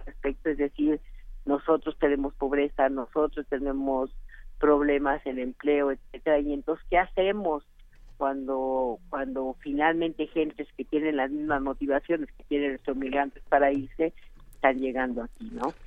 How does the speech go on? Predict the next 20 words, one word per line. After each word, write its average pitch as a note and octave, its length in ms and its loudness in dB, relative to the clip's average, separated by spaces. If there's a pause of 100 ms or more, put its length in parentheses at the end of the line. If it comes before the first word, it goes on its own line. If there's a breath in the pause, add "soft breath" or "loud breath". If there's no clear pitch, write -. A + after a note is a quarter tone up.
(560 loud breath)
Entonces, D3+ 640 2
pues, C3+ 160 -2 (580)
nada E3 320 0
más, E3 300 4 (120)
lo, D3 380 -4
lo, D3+ 160 -4 (120)
la E3+ 180 6
diferencia G#3+ 640 4
ahora G#3+ 420 4
es G3 160 -6
que F3+ 80 -2
los, D#3 180 -6 (200)
esos G3+ 260 -6
procesos E3 440 -10
se D#3 100 -6
estaban E3 360 -2
ya D3+ 140 4
dando D3+ 260 2
en C#3 100 -6
Europa, C3 640 -2